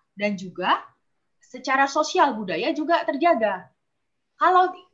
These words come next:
tidak terjaga, sosial budaya dan lingkungan, ini ekonomi nggak akan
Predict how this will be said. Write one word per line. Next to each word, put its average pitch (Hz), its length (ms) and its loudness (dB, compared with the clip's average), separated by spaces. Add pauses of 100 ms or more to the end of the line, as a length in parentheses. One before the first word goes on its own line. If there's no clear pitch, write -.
(120)
tidak 262 320 -4
terjaga, 262 720 0
sosial 226 480 -2
budaya 208 280 0
dan 208 160 -2
lingkungan, 226 520 -4
ini 196 240 -8
ekonomi 262 480 -4
nggak - 160 -4
akan 185 100 -6